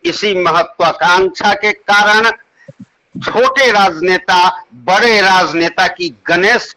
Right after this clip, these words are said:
परिक्रमा करते हैं। इसी तरह आज जो खबर सामने आ रही है वो प्रिंस राज विनोद तावड़े जी से मुलाकात करते हैं।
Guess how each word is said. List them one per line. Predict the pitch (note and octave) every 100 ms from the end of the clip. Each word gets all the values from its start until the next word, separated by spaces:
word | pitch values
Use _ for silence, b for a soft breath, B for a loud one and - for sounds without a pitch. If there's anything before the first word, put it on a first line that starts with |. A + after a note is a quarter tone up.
| -
परिक्रमा | E3+ E3 - F#3 D#3+ D#3+
करते | D3 C#3 - C3+
हैं। | B2 B2+ A2 G2+ - B F3 - -
इसी | G3+ - A#3+ - _ _ - G#3
तरह | D3+ - _ - G#3+ A#3+ B3 - _ _ _ -
आज | G3+ B3 - D#3 - _ _ - C#4+ - - -
जो | - -
खबर | - - - B3 -
सामने | - A#3+ A#3 A#3
आ | A#3
रही | A#3 A3+ A#3 A3+
है | A#3 A#3 - _ _ D#3
वो | E3 - _
प्रिंस | E3+ B3 C4 -
राज | A#3 A#3 A#3+ G#3 G#3 - _ _ - _ _ -
विनोद | D3+ G3 C4+ C#4 C4
तावड़े | - - - - A#3+ C#4
जी | A#3+ A#3
से | A3+ G3
मुलाकात | F#3 F#3 E3+ F3+ E3 - - _ _ _
करते | F3 E3 - F#3+
हैं। | D#3+ D3+ C3+ A#2